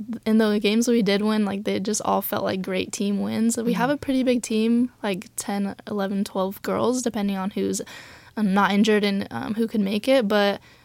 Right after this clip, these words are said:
Speaker 1: I think a lot of our games just felt really good in the way that everyone's contributing. Like,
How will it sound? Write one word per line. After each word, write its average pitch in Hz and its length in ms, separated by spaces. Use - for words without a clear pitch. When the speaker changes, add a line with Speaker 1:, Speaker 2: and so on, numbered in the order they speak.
Speaker 1:
I 220 60
think 240 320
a 202 60
lot 196 220
of 214 100
our 208 120
games 196 260
just 196 180
felt 190 280
really 190 320
good 196 260
in 190 100
the 190 120
way 185 160
that 180 180
everyone's 196 360
contributing. 196 680
Like, 196 260